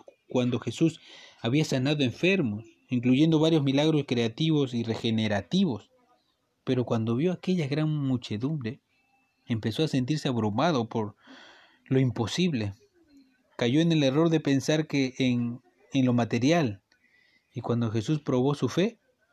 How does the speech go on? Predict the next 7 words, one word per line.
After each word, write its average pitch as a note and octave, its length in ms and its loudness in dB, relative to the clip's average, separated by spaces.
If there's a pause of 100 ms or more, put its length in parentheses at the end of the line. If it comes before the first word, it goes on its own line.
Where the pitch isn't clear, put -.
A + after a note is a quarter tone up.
(400)
respondió A#2 540 -2
con B2 240 -4
abierta B2 400 -2
incredulidad, A2 840 -2 (540)
"No C3 220 -2
se B2 200 -2
puede B2 540 -2